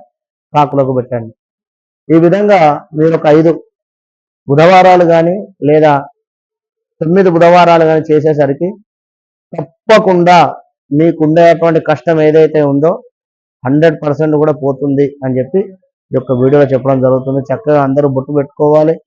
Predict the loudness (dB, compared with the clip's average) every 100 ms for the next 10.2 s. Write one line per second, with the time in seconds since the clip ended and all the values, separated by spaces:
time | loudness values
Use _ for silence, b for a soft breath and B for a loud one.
0 | _ _ _ _ _ -2 2 2 2 2
1 | 2 4 2 0 -2 -2 0 0 0 0
2 | -2 -6 0 2 4 2 0 -6 _ _
3 | _ -20 -10 0 0 2 -2 -2 -2 -4
4 | -2 0 0 2 2 0 0 0 2 2
5 | 2 4 2 0 -2 -4 -4 -2 0 0
6 | 2 0 -2 -10 _ _ _ _ _ 0
7 | 2 4 2 2 2 2 2 2 2 0
8 | 0 2 2 2 2 0 -4 _ _ _
9 | _ 0 0 0 -4 -2 0 0 0 2
10 | 0 2